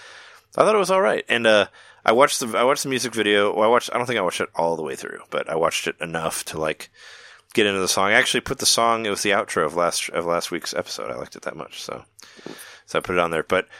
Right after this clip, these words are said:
there was a scene in there that actually made me laugh out loud, or I chuckled at it, was the one where Sonic's, like, playing darts, and he plays darts really quickly, but he sucks at it. He's just <laughs> throwing darts at everything, and I thought that was funny.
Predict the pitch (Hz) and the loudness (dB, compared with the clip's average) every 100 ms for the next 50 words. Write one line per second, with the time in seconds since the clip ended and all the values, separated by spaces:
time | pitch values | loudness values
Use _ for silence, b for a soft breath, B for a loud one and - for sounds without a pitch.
0 | B 117 135 143 127 143 175 147 92 90 | B 2 2 4 0 2 0 -2 0 2
1 | 85 85 62 95 104 - 107 101 104 101 | 2 2 0 0 0 0 -2 -2 -2 0
2 | 90 98 95 95 80 90 104 87 87 - | 0 0 2 0 2 2 4 2 0 -6
3 | _ - 80 - 113 95 78 73 87 - | _ 0 0 2 -2 -2 -2 0 0 -4
4 | _ B B B B B - 95 - 92 | _ B B B B B -4 -2 -2 -2
5 | 98 98 95 87 - 95 92 - 87 82 | 0 0 0 0 2 2 2 0 -2 -2
6 | - - 87 82 80 87 - 85 85 90 | -4 -4 -4 0 2 2 0 -6 -4 -2
7 | 85 - 82 - 82 78 - 78 87 85 | -2 0 0 0 -4 -4 -4 -2 0 -2
8 | - B B B B B 87 85 - 78 | -6 B B B B B -4 0 -2 0
9 | - 90 95 _ - 87 101 - - 120 | 0 0 0 _ -14 -6 -2 -2 0 -2
10 | 95 92 107 87 90 85 92 107 107 87 | -2 -2 -2 -2 0 0 0 -2 -2 -2
11 | - 90 67 73 - 71 | -2 -4 -4 -6 -10 -12